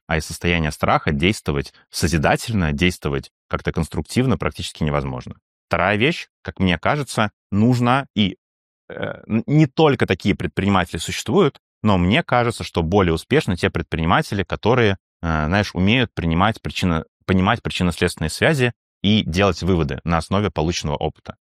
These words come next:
На самом деле эта черта, а, едина и с хорошими сотрудниками, то есть вообще любой человек, который умеет на основе своего опыта рефлексировать, умеет на основе своего опыта принимать решения и синтезировать новые знания, он о-,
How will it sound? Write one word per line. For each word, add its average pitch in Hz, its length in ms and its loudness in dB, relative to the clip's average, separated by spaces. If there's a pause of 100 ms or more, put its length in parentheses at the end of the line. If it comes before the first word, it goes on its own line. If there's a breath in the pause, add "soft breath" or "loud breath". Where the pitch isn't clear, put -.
(180)
На 104 80 -2
самом 143 260 2
деле 170 200 2
эта 98 140 -2
черта, - 460 0 (260)
а, 80 260 2
едина 92 640 4
и 90 200 2
с - 340 -4 (100)
хорошими 95 460 0
сотрудниками, 113 840 2
то - 80 0
есть 82 160 0
вообще 90 300 0
любой 87 320 4
человек, 85 400 -2
который 80 480 -2
умеет 95 420 2
на 78 120 -6
основе 80 340 -4
своего 80 400 -2
опыта - 400 -2
рефлексировать, 98 880 -2 (240)
умеет 101 380 2
на 85 100 0
основе 82 280 -2
своего 82 340 -2
опыта 80 420 -2
принимать 87 500 0
решения 82 640 -2 (240)
и 82 300 0 (200)
синтезировать 92 680 -2
новые 82 260 2
знания, 135 400 0 (260)
он - 320 2
о-, - 100 -6